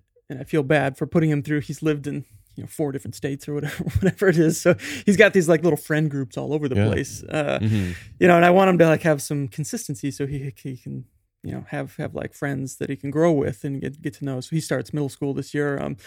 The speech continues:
Speaker 1: so hopefully we'll stick around New York for a little bit. Uh, but yeah, Detroit, uh, was, was a really interesting experience with StockX. And, you know, I was, uh, one of the early employees there. So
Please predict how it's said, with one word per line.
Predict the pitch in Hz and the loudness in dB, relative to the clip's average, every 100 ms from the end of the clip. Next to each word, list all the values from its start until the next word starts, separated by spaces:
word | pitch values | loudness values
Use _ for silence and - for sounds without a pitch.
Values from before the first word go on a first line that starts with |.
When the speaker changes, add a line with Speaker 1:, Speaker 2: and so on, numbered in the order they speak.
| - - - | -18 -18 0
Speaker 1:
so | 180 | 6
hopefully | 220 220 | 8 8
we'll | 180 | 6
stick | 165 170 | 6 4
around | 165 156 | 4 4
New | |
York | 151 151 - | 4 2 0
for | |
a | 139 | 0
little | 147 135 | 0 0
bit. | 135 135 - | -2 -2 -8
Uh, | 143 139 135 | -6 -4 -4
but | 160 | 0
yeah, | 180 170 | 2 2
Detroit, | 175 - 220 190 - - | 2 4 4 4 0 -2
uh, | 160 151 151 | 2 2 0
was, | 156 147 | -2 -2
was | 147 | -6
a | 139 | -2
really | 156 151 | 0 0
interesting | 135 - 139 | -2 -6 -8
experience | 131 - 143 139 135 - | -8 -8 -6 -4 -8 -10
with | - | -8
StockX. | 139 131 135 139 - - | -6 -6 -4 -6 -6 -10
And, | 143 - - - - - _ | -10 -10 -14 -18 -20 -20 _
you | 147 | -2
know, | 147 131 | 0 2
I | 135 | 0
was, | 139 - | -2 -4
uh, | 135 135 | -6 -4
one | 147 | -2
of | 143 | 0
the | |
early | 143 151 139 | 0 2 0
employees | 123 - 127 127 - | -2 -4 -4 -4 -2
there. | 131 131 | -2 -2
So | - 131 - | -4 -4 -4